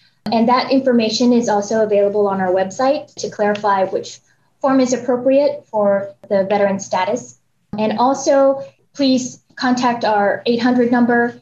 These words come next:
if you want more information. And, you know, we're very, we're very happy to be able to move forward with this very important topic for Gulf War veterans. And thank you for the opportunity for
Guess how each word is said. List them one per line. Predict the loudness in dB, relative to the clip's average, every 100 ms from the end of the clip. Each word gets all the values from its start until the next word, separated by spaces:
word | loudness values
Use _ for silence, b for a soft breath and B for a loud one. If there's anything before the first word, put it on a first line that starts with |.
| _
if | -6 -6 -2
you | -2
want | 0 0 -2
more | -2 -2
information. | -2 -2 0 0 0 0 -2 -4 B B B
And, | -2 0 0 0
you | 0
know, | 0
we're | 0 0
very, | 2 2 2 0 -6 _
we're | -4 -2
very | 0 0
happy | 0 -2 0 0 0
to | -4 -2 0 0 -2
be | -4
able | -2 -4 -6
to | -2
move | 0 0
forward | 0 0 0 0
with | -6 -4
this | -2 -2 -2
very | -4 -2
important | -2 -2 -2 -2 -2 -4 -14 -8
topic | -4 -2 -2 -2
for | -4 -6 -4
Gulf | -4 -2
War | -2
veterans. | -2 0 0 0 0 -2
And | -2 -4 -6 -12 b b
thank | -4 -2
you | -2
for | -2
the | -2
opportunity | -2 -6 -2 0 0 -2
for | -4 -6 -6 -6